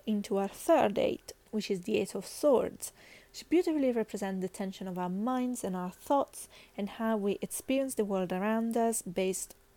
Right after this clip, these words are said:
on these thoughts, and how much we have control over, and as well as how much of the power that we give away, or worse, we use against ourselves. Lastly, after we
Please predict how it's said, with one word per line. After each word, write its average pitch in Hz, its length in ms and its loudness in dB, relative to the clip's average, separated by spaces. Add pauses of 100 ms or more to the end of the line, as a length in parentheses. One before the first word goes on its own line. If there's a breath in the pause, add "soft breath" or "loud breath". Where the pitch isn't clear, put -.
(220)
on 190 380 -4 (540)
these 185 260 0
thoughts, - 440 -4 (640 loud breath)
and 214 120 -2
how 226 140 -4
much 220 240 -2
we 208 60 -4
have 185 140 -4
control 185 360 -2
over, 294 560 2
and 208 320 -4
as 185 200 -8
well 190 140 -4
as 180 140 -6
how 185 80 -6
much - 360 -10 (140)
of 190 360 -6
the - 80 -10
power 226 260 -2
that 208 140 -2
we 185 80 -2
give 185 240 -4
away, 175 420 -4
or 190 120 -4
worse, 185 440 -6
we 190 220 -6
use 180 400 -4 (120)
against 185 540 -8 (160)
ourselves. - 840 -4 (1040 loud breath)
Lastly, 330 540 0
after 226 300 -4
we 214 180 2